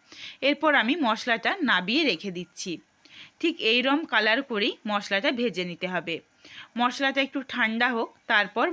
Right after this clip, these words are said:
মশলাটা আমি গুঁড়ো করব। ওই কড়াইয়ের মধ্যেই দিয়ে দিলাম দুই থেকে তিন চামচ পরিমাণে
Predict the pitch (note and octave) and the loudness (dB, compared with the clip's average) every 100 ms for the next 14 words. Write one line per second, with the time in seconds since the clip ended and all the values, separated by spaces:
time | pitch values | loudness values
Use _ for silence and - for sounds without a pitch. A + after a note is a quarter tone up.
0 | C#4 G#3 - F#3 G3+ G3+ D#4+ E4+ A#3+ G#3+ | 0 0 -2 0 0 0 -4 -6 -4 -2
1 | F#3 F3 E3 E3 D#3 - _ _ _ - | -4 -6 -8 -6 -8 -8 _ _ _ -20
2 | - - C4+ D4+ D4+ B3 A3+ A#3+ B3+ C4 | -20 -4 2 2 4 4 4 4 2 0
3 | G3+ A#3 B3+ - F#3+ F#3+ B3 B3+ A#3+ G#3+ | 0 -2 -2 -4 -8 -2 0 2 2 2
4 | F#4 - G3 A3 G#3 A#3 A3+ A3 A#3 G#3+ | 0 -6 -8 -6 -4 -4 -2 -2 -2 -6
5 | G#3 A#3 A3+ C#4 - C#4+ C#4 A#3 G3 | -4 -2 -2 -4 -2 0 0 0 0